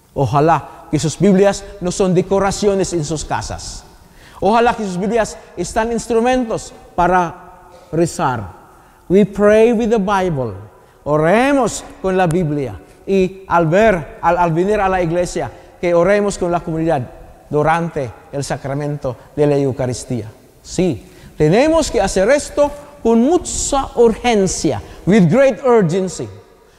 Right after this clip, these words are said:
Pero quiero decir una cosa poca. Para hacer esto con mucha urgencia, no significa que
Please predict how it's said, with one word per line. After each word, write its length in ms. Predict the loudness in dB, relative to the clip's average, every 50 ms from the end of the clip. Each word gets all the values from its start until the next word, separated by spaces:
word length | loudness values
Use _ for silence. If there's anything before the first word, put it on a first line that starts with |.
| _ _
Pero 460 | 2 2 4 4 4 2 2 0 -4 -8
quiero 440 | -6 -6 -4 -4 -4 -4 -4 -6 -8 -12 -20 -20 -20 -18 -6
decir 320 | 0 2 2 2 2 0 -4 -4 -6 -8 -14 -18 -20 -16 -6 -2
una 140 | -2 -2 -2
cosa 380 | -2 -6 -8 -6 -6 -8 -8 -8 -14 -20 -20 -8
poca. 320 | -6 -6 -6 -6 -8 -16 -16 -16 -20 -20 -20 _ _ _ _ _ _ _ _ _ _ _ _ _ _ _ _ _ _ _ _ _ _ _ -20 -20 _ _ _
Para 300 | 0 2 2 4 2 2
hacer 240 | 0 2 2 2 2 2
esto 300 | 0 0 -2 -4 -4 0
con 180 | 2 2 2
mucha 240 | 2 2 2 2 2
urgencia, 540 | 4 2 2 0 -2 -4 -4 -4 -6 -6 -6 -10 -16 -20 -20 -8 -2
no 440 | 0 2 4 4 4 4 2 0 -4 -6
significa 720 | -2 0 0 2 2 0 0 0 0 0 2 0 -2 0
que 240 | 0 -2 -2 -2